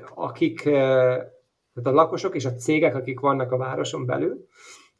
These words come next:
ők milyen szinten állnak, és ők, ők hol állnak az elektromosításban. Tehát, hogy milyen problémákat,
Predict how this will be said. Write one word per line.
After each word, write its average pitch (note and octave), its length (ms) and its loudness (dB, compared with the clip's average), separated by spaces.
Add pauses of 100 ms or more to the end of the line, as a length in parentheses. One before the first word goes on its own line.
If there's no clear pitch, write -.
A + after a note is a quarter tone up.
(220)
ők E3 220 6
milyen C#3+ 300 4
szinten B2+ 360 -2
állnak, B2 260 0
és A#2+ 120 -4
ők, C#3+ 140 -2
ők D3+ 100 0
hol D3+ 220 6
állnak B2 240 2
az A2+ 80 -6
elektromosításban. B2 880 -6
Tehát, C3+ 180 -2
hogy D3 200 2
milyen D3 320 4
problémákat, B2+ 680 0